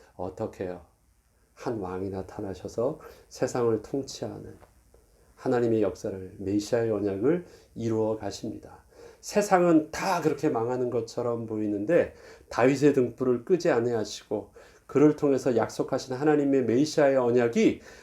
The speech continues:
어떻게 성취되어 가는지 세계사의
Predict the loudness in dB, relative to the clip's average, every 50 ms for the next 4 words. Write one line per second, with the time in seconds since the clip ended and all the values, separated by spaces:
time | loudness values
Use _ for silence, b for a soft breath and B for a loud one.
0 | B B 4 4 4 4 -2 -6 -4 6 8 8 8 8 6 2 -2 -4 -4 -8
1 | -12 -8 -4 -4 -2 -2 -2 -4 -4 -4 -6 -8 -8 -10 -12 -12 -12 -14 -18 -4
2 | -2 0 2 2 2 2 4 2 4 6 6 4 4 2